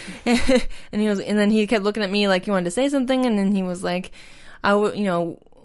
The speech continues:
we should definitely talk sometime, but obviously now's not the time," or, or something like that. Like, "It, it would be lovely to talk to you, but now's, now is not the time." And I was like, "Okay." <laughs> Um, and then, yeah, and then, and then he went out. Um,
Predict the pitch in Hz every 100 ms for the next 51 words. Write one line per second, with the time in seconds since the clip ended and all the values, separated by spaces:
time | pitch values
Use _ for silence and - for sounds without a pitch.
0 | - - 202 247 262 220 240 240 202 208
1 | 220 190 180 170 165 170 196 180 175 175
2 | 170 165 - - 180 165 175 247 240 440
3 | 294 269 330 285 262 208 185 180 147 -
4 | - - 196 185 202 214 185 233 214 214
5 | 226 220 196 208 202 175 165 190 196 185
6 | 185 180 190 190 180 185 175 233 - 247
7 | 202 208 202 196 196 226 247 226 185 202
8 | 269 480 339 240 277 - 302 - 285 -
9 | - 330 - 302 294 - - 214 190 185
10 | 180 - 214 226 220 214 175 180 185 -
11 | 196 190 226 220 196 175 170 175 - -
12 | - - - - - 185 175 170 170